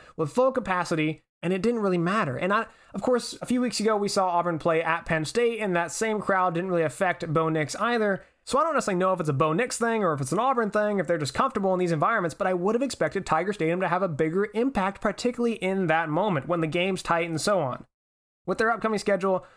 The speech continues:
Orgeron, he is firmly on the hot seat once again. Like I mentioned earlier, they have Kentucky up next. After that, they have to host Florida, visit Ole Miss, a bye, and then they have to go visit Alabama and host Arkansas.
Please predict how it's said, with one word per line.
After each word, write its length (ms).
Orgeron, 520
he 160
is 120
firmly 440
on 180
the 60
hot 320
seat 280
once 380
again. 400
Like 160
I 60
mentioned 280
earlier, 240
they 160
have 220
Kentucky 500
up 180
next. 440
After 260
that, 300
they 80
have 160
to 80
host 400
Florida, 640
visit 360
Ole 180
Miss, 360
a 60
bye, 440
and 120
then 80
they 100
have 140
to 40
go 200
visit 320
Alabama 680
and 140
host 480
Arkansas. 560